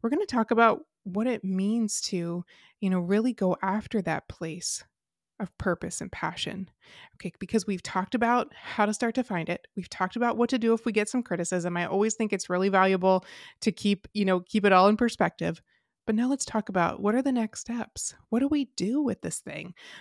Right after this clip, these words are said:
What do we do with this, you know, this little treasure that we're holding in our hands that we feel like God has placed there?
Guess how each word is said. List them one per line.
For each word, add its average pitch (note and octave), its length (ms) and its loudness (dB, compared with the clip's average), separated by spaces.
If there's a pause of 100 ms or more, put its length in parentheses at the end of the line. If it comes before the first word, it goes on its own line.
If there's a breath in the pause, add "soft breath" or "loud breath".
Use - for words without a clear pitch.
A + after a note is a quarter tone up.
(140 loud breath)
What G#3 100 -2
do C#4 80 2
we F#4 140 6
do A3 260 -2
with C4 140 2
this, - 360 -4
you G3 120 2
know, F#3 100 2
this F3+ 240 -2
little G#3+ 200 0
treasure B3 440 0
that E3 160 0
we're F#3 120 2
holding A#3 340 4
in C4 80 0
our B3 120 2
hands F3 400 -2
that - 80 -8
we F#3 120 -4
feel G#3+ 200 -2
like A#3 200 -2
God G3 220 2
has A3+ 180 2
placed G3 360 -2
there? - 280 -6